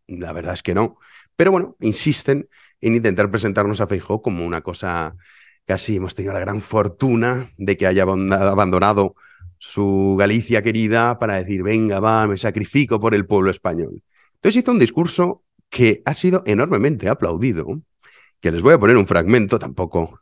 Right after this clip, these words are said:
les voy a, a torturar tanto, simplemente un fragmento para que vean ustedes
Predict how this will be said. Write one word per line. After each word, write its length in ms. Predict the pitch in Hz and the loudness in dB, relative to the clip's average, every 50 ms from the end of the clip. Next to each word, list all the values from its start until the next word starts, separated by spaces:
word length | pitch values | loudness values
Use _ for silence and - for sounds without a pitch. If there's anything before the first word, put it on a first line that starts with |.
| _ _ | _ _
les 180 | - 80 82 82 | -10 -8 -8 -6
voy 240 | 80 85 87 85 82 | -4 -2 -2 -2 -2
a, 300 | 82 82 80 87 - _ _ _ _ _ _ _ _ _ _ _ _ _ | -2 -4 -6 -8 -12 _ _ _ _ _ _ _ _ _ _ _ _ _
a 120 | - - - | -12 -4 -2
torturar 440 | 110 98 90 - 101 92 92 90 87 | -2 -2 -2 0 0 0 0 0 0
tanto, 400 | - 82 85 78 110 107 131 - - | -2 -4 -2 -2 -4 -4 -4 -4 -4
simplemente 540 | - 107 92 92 92 95 90 - 82 - _ - | -2 0 2 2 2 2 2 0 -4 -4 _ 2
un 160 | - 123 120 | 2 4 4
fragmento 560 | - 120 98 90 95 92 92 98 139 156 - | 4 2 0 0 0 0 0 0 -2 -2 -2
para 220 | - 143 113 98 - | 0 0 0 0 2
que 160 | - 95 92 | 2 2 4
vean 240 | 127 175 180 175 165 | 4 4 4 4 2
ustedes 640 | 156 - - 175 160 120 117 135 - - - - | 0 0 0 0 2 2 0 -2 -4 -8 -12 -16